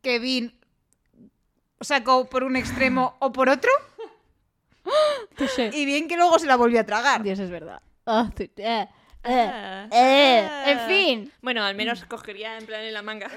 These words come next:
Speaker 1: Prefiero, sinceramente, prefiero la extirpación.
Speaker 2: Vale, acepto.
Speaker 3: Mm.
Speaker 2: En fin, el caso es que están como es natural.
Speaker 3: No, perdón,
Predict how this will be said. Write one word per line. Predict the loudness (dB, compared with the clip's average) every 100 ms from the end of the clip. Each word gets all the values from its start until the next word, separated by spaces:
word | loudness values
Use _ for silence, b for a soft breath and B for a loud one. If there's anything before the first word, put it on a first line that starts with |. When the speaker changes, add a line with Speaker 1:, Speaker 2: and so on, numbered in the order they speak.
| -4
Speaker 1:
Prefiero, | -2 0 0 -2
sinceramente, | -2 -2 0 0 -2 -4 -6 -6 _ _
prefiero | -12 -6 -4 -4
la |
extirpación. | -4 -10 -14 -14 -18 -18 -20 _ _ _ -12
Speaker 2:
Vale, | -12 -12 -16
acepto. | -14 -12 -14 -16 -18
Speaker 3:
Mm. | -14
Speaker 2:
En | -12
fin, | -10 -12 -12
el | -2
caso | 0 0
es | -4
que | -6
están | -2 0 0
como | -4
es | -4
natural. | -6 -6 -2 -2
Speaker 3:
No, | 0
perdón, | -2 -2 -6